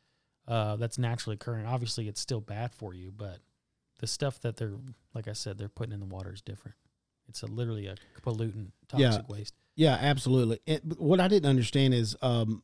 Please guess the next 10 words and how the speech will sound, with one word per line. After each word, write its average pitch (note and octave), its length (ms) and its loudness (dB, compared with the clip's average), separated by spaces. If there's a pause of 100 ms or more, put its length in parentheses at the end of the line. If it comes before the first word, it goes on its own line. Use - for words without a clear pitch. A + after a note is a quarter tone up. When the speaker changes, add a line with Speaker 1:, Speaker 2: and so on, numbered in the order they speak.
Speaker 2:
because B2+ 240 0
I C3+ 80 4
was D3+ 200 2
reading, C3 440 4
of A#2+ 160 -4
course, C3 300 2
my C3 260 0
notes B2 420 2
here A#2 300 2
that, A2+ 380 0